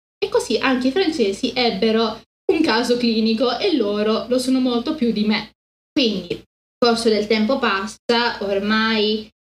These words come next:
ce lo ritroviamo a far commedie su commedie, commedie anche a sfondo ovviamente,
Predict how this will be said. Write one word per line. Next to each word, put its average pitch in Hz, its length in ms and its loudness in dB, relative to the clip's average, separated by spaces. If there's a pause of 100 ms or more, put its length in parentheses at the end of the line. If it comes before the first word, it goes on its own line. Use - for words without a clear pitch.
(100)
ce 277 140 2
lo 254 60 2
ritroviamo 254 480 0
a 214 200 -4
far 226 960 0
commedie 226 600 2
su 214 240 -2
commedie, 247 800 0 (280)
commedie 214 880 0 (320)
anche 226 760 0 (360)
a 214 120 2
sfondo 214 1040 0
ovviamente, 208 1040 -2